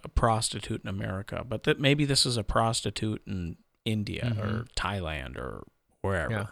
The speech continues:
Speaker 1: Okay. But just in America, I'm thinking.
Speaker 2: Mm-hmm.
Speaker 1: Okay. Anyways, continue. Your thoughts? <clears throat>
Speaker 2: Well, I mean, well, to, to come in with the idea that this is something I, I,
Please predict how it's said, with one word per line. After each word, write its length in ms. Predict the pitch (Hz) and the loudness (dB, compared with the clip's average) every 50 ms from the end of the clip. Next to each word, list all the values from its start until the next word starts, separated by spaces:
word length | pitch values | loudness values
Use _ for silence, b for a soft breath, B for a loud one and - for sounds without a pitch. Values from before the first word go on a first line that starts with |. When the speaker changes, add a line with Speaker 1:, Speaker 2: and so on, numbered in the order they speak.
| - _ _ _ _ - 101 | -10 _ _ _ _ -8 -8
Speaker 1:
Okay. 260 | - - - - - B B B B B B B B - | -6 -6 -6 -8 -8 B B B B B B B B 0
But 160 | 135 131 - | 0 2 4
just 280 | - 147 135 - - - - - _ _ _ _ _ _ _ _ _ _ - | 4 4 4 4 0 -2 -6 -20 _ _ _ _ _ _ _ _ _ _ 4
in 100 | 156 143 | 6 8
America, 520 | 131 127 127 123 120 120 113 - - - - - | 8 8 6 4 4 2 0 -4 -8 -12 -10 -8
I'm 120 | 101 95 | -10 -10
thinking. 420 | - - 92 82 - - 151 127 - - | -8 -8 -8 -8 -8 -10 -10 -10 -8 -4
Speaker 2:
Mm-hmm. 280 | 139 139 120 113 113 113 120 - _ _ _ _ _ _ _ _ _ _ _ _ - | -2 0 0 0 0 -4 -4 -8 _ _ _ _ _ _ _ _ _ _ _ _ -12
Speaker 1:
Okay. 180 | - - 101 - - _ _ _ _ _ _ | -10 -10 -10 -12 -18 _ _ _ _ _ _
Anyways, 260 | 131 123 107 92 101 - | 2 2 2 2 -2 -4
continue. 440 | - 101 - - - 98 101 104 - _ _ _ _ _ _ _ _ _ _ _ _ _ _ _ _ _ _ _ _ _ _ _ _ _ _ _ _ _ - | -8 -10 -10 -8 -8 -8 -8 -10 -12 _ _ _ _ _ _ _ _ _ _ _ _ _ _ _ _ _ _ _ _ _ _ _ _ _ _ _ _ _ -2
Your 160 | 120 107 101 | 0 0 2
thoughts? 420 | - - 104 101 104 101 - - - _ | 2 0 0 0 0 0 -4 -6 -6 _
<clears throat> 360 | - 196 214 233 - - - | 0 0 0 0 0 2 4
Speaker 2:
Well, 380 | 277 175 110 110 117 135 139 - - - - - - | 4 6 6 4 2 0 -2 -4 -8 -16 -20 -12 -6
I 40 | 135 | -2
mean, 480 | 135 131 127 117 107 - 127 123 131 156 - - 147 | 0 0 0 0 -2 -4 -8 -8 -10 -10 -12 -4 2
well, 160 | 180 160 135 | 2 4 4
to, 420 | - 156 151 - - 175 - 165 | 2 0 2 6 6 6 6 6
to 120 | - 156 156 | 4 2 6
come 220 | - 254 254 233 | 8 8 8 10
in 260 | 214 185 165 160 160 - b b b b b b b | 8 8 6 6 4 0 b b b b b b b
with 260 | 156 143 156 156 - | 6 10 10 10 10
the 160 | - 156 147 139 | 10 8 8 8
idea 300 | 139 131 127 127 127 120 | 8 6 6 6 4 4
that 160 | 117 113 123 | 4 2 2
this 180 | 135 120 - | 2 4 4
is 80 | 139 123 | 4 6
something 300 | 131 127 117 113 123 120 | 6 6 4 4 2 2
I, 80 | 110 117 | 0 0
I, 280 | 73 - 117 120 117 | 0 0 0 0 -2